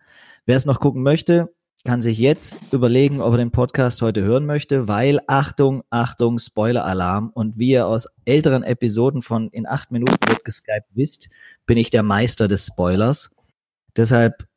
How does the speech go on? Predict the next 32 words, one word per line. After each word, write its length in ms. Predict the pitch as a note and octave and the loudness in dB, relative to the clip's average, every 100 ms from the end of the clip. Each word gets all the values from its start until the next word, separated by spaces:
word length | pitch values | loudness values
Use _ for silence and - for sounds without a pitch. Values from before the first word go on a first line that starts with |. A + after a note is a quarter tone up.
| _ _ | _ _
gut 180 | - D#3 | 0 4
drüber 160 | D3 C#3 | 4 4
nachdenken. 720 | B2 B2 - A#2+ A#2+ B2 A#2+ - | 4 2 2 0 0 -2 -4 -2
Ich 200 | C#3 D3+ | -2 0
an 80 | A#2+ | 0
eurer 220 | G2+ G2+ | 0 -2
Stelle 440 | - G2+ G#2 A#2 - | -2 -2 0 0 0
würd's 320 | A#2 G#2+ - | -2 -2 -2
mir 200 | A2 - | 0 0
trotzdem 480 | A#2+ G2 - F#2 E2 | 0 -2 0 -6 -6
anhören. 500 | E2+ F2 E2 F2+ - | -10 -10 -10 -12 -12
Und 240 | - A#2 G#2+ | -4 -4 2
jetzt 300 | A#2+ C#3 - | 2 2 2
gebe 200 | C#3 B2+ | 2 2
ich 160 | C3 | 0
an 120 | G#2+ G#2 | -2 -2
Christoph, 440 | - D3+ A2+ A#2 | -2 0 0 0
der 140 | G#2+ | -2
fasst 320 | G#2+ A#2+ C3+ A#2 | -2 -4 -4 -4
euch 180 | A2+ | -4
nämlich 320 | A#2+ A#2 A#2 - - - - | -4 -6 -6 -8 -20 -20 -10
diese 220 | A2+ A2 G#2+ | -4 -2 -2
fünf 380 | - D#3 G3 G#2 | 0 0 0 -2
sensationellen 1040 | A2 C#3 D3 C#3 - B2 A#2+ B2+ B2+ A#2+ _ _ _ _ - | 0 2 0 -2 -2 -2 0 0 0 -6 _ _ _ _ -16
Folgen 460 | - A#2+ C3 B2 | 0 2 4 2
dieser 240 | A2 G#2+ G#2+ | -2 0 0
Miniserie 800 | A2 B2 A2+ A2+ A2+ A2+ A2 - | -2 -2 -2 0 0 2 0 -2
einmal 560 | A#2 B2+ D3 A#2 A2+ A#2+ | -2 0 2 2 2 0
in 300 | - G#2+ A2 | 0 -2 -4
neunzig 500 | A#2 G#2+ D3+ - C#3+ | 0 0 0 -2 -4
Sekunden 420 | - A2 B2 A#2 A2 | -2 0 0 -2 -4
zusammen. 440 | A2+ G2 F2+ F2 | -2 -2 -2 -6